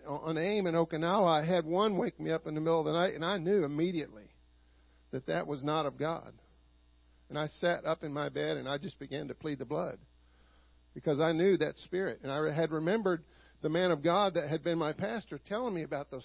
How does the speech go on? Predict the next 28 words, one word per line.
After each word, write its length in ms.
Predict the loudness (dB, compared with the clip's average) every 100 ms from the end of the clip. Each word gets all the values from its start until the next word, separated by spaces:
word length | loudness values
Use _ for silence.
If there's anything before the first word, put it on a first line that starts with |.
| -8
same 220 | -6 -6
kind 220 | -6 -8
of 80 | -8
spirits 380 | -6 -4 -4 -6
that 100 | -10
would 200 | -12 -10
come 160 | -8
into 160 | -6 -6
his 260 | -4 -6 -6
bedroom 320 | -12 -14 -18 -20 -20 _ -20 -20 _ _ _ _ _ _ -20 _ _
and 120 | -14 -2
try 200 | 0 0
to 60 |
press 300 | -2 -4 -4
him 240 | -2 -4 0
down, 220 | -2 -2
and 120 | -8
try 200 | -6 -4
to, 140 | -4 -6 -14 -16 -12
to 80 |
push 280 | -8 -6 -6
him 260 | -2 -2 -2
down. 280 | -4 -6 -8
And 100 | -8
I 120 | -8 -2
felt 220 | -2 -2
that 140 | -6 -8 -6
same, 280 | -4 -4